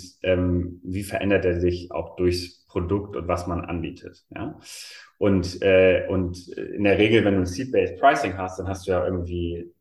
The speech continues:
X, Y, Z, es gibt mehrere Pläne und dann musst du dir halt überlegen, okay, äh, welche Feature sind quasi für welche Pläne dann, äh, äh, im, im, im z-, zugänglich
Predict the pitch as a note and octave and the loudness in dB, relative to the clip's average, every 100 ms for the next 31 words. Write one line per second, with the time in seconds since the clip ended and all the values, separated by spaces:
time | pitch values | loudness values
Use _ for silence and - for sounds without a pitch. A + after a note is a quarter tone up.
0 | - G#2 - - - F#2+ F2 G#2 A2+ F2+ | -4 -4 -4 -8 -4 -4 -2 0 0 0
1 | E2+ F2+ F2+ E2+ E2 - A#2 A#2+ G#2+ G#2+ | -4 -2 0 0 -4 0 2 4 2 -2
2 | F#2 F#2 F#2 F2+ F#2 F2+ E2+ F2 F2+ E2+ | -2 -2 -4 -4 -2 -2 -2 -2 -2 -2
3 | F2 F#2+ F2+ - - - - _ - F2 | -2 -2 -2 -4 -16 -20 -20 _ 0 2
4 | E2 - F2+ E2+ F#2+ G2+ G#2 F#2 - A2+ | 0 -4 -10 -2 2 2 2 -6 -6 -10
5 | - F#2 F#2 F2 - F2+ F2+ F2 - F#2 | -2 -2 0 -4 -4 -2 0 -2 -6 -8
6 | E2+ F#2 F2 - - F#2 F2+ E2+ E2+ E2+ | -2 -2 -2 -8 -4 -2 0 -2 -4 -4
7 | D#2+ - E2 D#2 - - D#2 - F2+ E2+ | -8 -10 -10 -10 -12 -14 -14 -12 -10 -8
8 | D#2+ D#2+ E2 E2 D#2+ - - E2 E2 E2+ | -10 -12 -14 -12 -12 -14 -16 -12 -12 -14
9 | _ - - - - - - A#2+ A#2 G2+ | _ -20 -20 -20 -18 -18 -14 -8 -2 0
10 | F#2+ F#2 F#2 - | 2 0 -2 -14